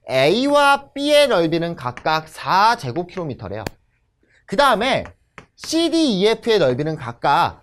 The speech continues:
이 제곱킬로미터래요. 자, 두 명의 경찰관이 이 여섯 개의 넓이의 합이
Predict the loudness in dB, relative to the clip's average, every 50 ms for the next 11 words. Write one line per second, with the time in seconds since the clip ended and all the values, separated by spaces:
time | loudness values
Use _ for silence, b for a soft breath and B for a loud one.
0 | _ -14 -8 -6 -4 -4 -4 -4 -6 -6 -6 -6 -8 -8 -10 -10 -10 -10 -10 -10
1 | -12 -16 -14 -14 -14 -14 -14 -16 -20 _ _ _ _ _ _ _ _ B B B
2 | B B -6 -4 -4 -4 -4 -6 -8 -6 -4 -2 -2 -2 0 2 2 0 0 0
3 | -2 -4 -4 -4 -4 -2 -2 -2 -2 -2 -4 -4 -6 -6 -6 -6 -6 -6 -4 -2
4 | -2 0 -2 -2 -2 -4 -4 -4 -2 0 0 2 2 2 0 0 0 -2 -2 -2
5 | -4 -2 -2 -2 0 0 0 -2 -2 -6 -12 -20